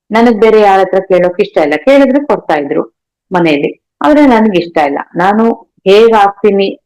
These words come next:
ಅದೆಲ್ಲ ಯೋಚನೆ ಮಾಡ್ಲಿಲ್ಲ. ನನ್ನ ರಕ್ತದಲ್ಲೇ ನಾನ್ ಅದ್, ನಾನೊಬ್ಬ ಹೀಲರ್ ಅನ್ನೋದನ್ನ ಫುಲ್ ಆಗಿ, ಆ, ಅಂದ್ರೆ ಒಳಗೆ ತಗೊಂಡ್ಬಿಟ್ಟಿದೀನಿ, ನನ್ನ ಆತ್ಮದೊಳಗೆ.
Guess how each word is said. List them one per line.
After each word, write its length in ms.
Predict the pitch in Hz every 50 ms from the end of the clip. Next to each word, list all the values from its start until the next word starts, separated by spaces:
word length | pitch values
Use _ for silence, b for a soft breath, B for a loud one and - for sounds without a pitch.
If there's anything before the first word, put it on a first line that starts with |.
| _ -
ಅದೆಲ್ಲ 400 | 170 160 165 160 160 170 180 202 208 196 170
ಯೋಚನೆ 260 | 156 156 - - 175
ಮಾಡ್ಲಿಲ್ಲ. 500 | 170 165 147 143 147 165 160 151 143 135 - - _ _ _ _ _ _ _ _ _ _ _ _ _ -
ನನ್ನ 300 | 156 160 165 180 185 190 185 180 185 - - - - -
ರಕ್ತದಲ್ಲೇ 840 | - 151 147 - - _ _ - 233 233 233 233 226 226 226 240 240
ನಾನ್ 260 | 233 226 208 202 196
ಅದ್, 240 | 185 175 160 156 160
ನಾನೊಬ್ಬ 340 | 165 - 156 160 151 156 156
ಹೀಲರ್ 460 | 156 160 165 180 196 196 208 196 202
ಅನ್ನೋದನ್ನ 480 | 196 185 180 185 185 180 185 185 185 196
ಫುಲ್ 800 | 196 - _ 151 151 151 160 175 190 202 214 220 226 226 233 233
ಆಗಿ, 440 | 233 233 220 214 226 - B B B B B B _ -
ಆ, 240 | 170 165 165 165 160 160 156 151 151 151 - 156
ಅಂದ್ರೆ 160 | 156 170 180
ಒಳಗೆ 480 | 175 156 156 160 180 196 214 233 226 -
ತಗೊಂಡ್ಬಿಟ್ಟಿದೀನಿ, 760 | 180 160 175 208 226 233 226 226 226 196 202 202 190 180 175
ನನ್ನ 240 | 165 160 151 151 151 143 147
ಆತ್ಮದೊಳಗೆ. 880 | 156 165 - 185 196 208 190 190 185 175 180 175 175 160 - - _